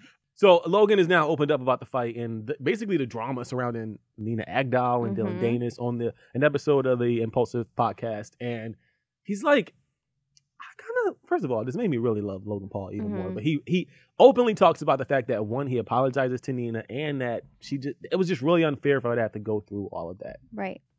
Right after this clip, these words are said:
Speaker 2: 'Cause it's, again, we had conspiracies on if this was a whole thing to just get,
Speaker 1: Mm-hmm.
Speaker 2: you know, press for the fight,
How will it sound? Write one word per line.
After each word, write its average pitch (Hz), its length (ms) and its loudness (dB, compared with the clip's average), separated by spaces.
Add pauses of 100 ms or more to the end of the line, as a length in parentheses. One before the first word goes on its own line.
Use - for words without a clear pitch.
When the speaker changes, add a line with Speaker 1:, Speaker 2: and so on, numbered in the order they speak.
(300)
Speaker 2:
'Cause 285 260 0
it's, 240 320 -6
again, 226 400 0
we 240 240 0
had 254 220 4
conspiracies 196 720 -2
on 180 120 -2
if 175 200 -6
this 185 180 -4
was 180 140 -6
a 170 60 -2
whole 208 200 2
thing 185 360 0
to - 120 -16
just 170 240 -6
get, 190 200 2
Speaker 1:
Mm-hmm. 113 80 -6
Speaker 2:
you 196 40 -2
know, 180 200 -2
press - 300 -4
for - 100 -8
the 180 60 0
fight, 175 380 0